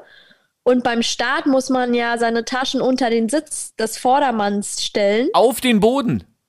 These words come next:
Speaker 1: Ja, und da hörte tatsächlich der Spaß für mich
Speaker 2: Da
Speaker 1: auf, deswegen
Speaker 2: hört
Speaker 1: hab
Speaker 2: der
Speaker 1: ich
Speaker 2: Spaß
Speaker 1: Tashi
Speaker 2: auf.
Speaker 1: nicht
Speaker 2: Genau.
Speaker 1: mitgenommen.
Speaker 2: Und auch wenn die, wenn Tashi dann durch, durchge-,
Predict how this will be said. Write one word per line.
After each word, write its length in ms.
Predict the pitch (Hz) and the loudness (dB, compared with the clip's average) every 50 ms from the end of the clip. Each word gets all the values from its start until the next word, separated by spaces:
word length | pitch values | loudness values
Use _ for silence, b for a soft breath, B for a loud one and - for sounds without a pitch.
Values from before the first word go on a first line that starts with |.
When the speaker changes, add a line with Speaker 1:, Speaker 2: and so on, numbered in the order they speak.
| _ _ _ _ | _ _ _ _
Speaker 1:
Ja, 360 | 226 247 233 220 226 277 - 269 | -2 -2 0 0 0 0 2 0
und 160 | 262 220 247 | 0 0 0
da 100 | 240 247 | 0 2
hörte 340 | 247 262 254 262 294 294 285 | 2 2 2 2 2 0 0
tatsächlich 460 | - 294 262 262 240 262 269 294 285 | 0 -2 -2 0 -2 -2 0 -2 -2
der 120 | - 262 262 | -2 -2 -2
Spaß 340 | - - 247 240 247 - | -2 -2 -2 -2 -2 -4
für 80 | - 262 | -6 -2
mich 100 | 247 240 220 | 0 2 4
Speaker 2:
Da 300 | 233 131 139 143 147 147 | 4 6 6 6 4 4
Speaker 1:
auf, 20 | |
deswegen 160 | 135 131 131 131 | 2 2 2 2
Speaker 2:
hört 60 | 127 | 0
Speaker 1:
hab 60 | 127 123 | 2 0
Speaker 2:
der 80 | 120 | -2
Speaker 1:
ich 60 | 110 - | -2 0
Speaker 2:
Spaß 240 | - 110 107 107 - | 0 0 0 0 -2
Speaker 1:
Tashi 120 | - 120 | -4 -4
Speaker 2:
auf. 60 | - 196 | -2 -2
Speaker 1:
nicht 180 | - - - - | -4 -4 -4 -2
Speaker 2:
Genau. 80 | 277 294 | 0 0
Speaker 1:
mitgenommen. 720 | 330 - 277 - - - 107 98 - 254 240 247 339 - - - | 2 2 2 2 2 2 2 2 0 -2 -2 -2 -2 -4 -4 -4
Speaker 2:
Und 220 | 123 123 - - | -4 -2 0 0
auch 280 | - 143 156 143 - - | 2 2 2 2 0 -2
wenn 160 | 139 139 143 | -4 -4 -2
die, 260 | 139 120 87 104 117 | -6 -8 -8 -6 -4
wenn 180 | 131 139 135 120 | -4 -4 -4 -4
Tashi 320 | - 147 156 160 - 175 | -2 -2 -2 -2 -4 -4
dann 220 | 151 147 147 143 135 | -4 -4 -4 -2 -4
durch, 340 | 147 147 139 131 139 - - 127 | -4 -4 -4 -6 -8 -12 -10 -6
durchge-, 320 | 135 156 165 - - 175 | -4 -4 -4 -4 -4 -2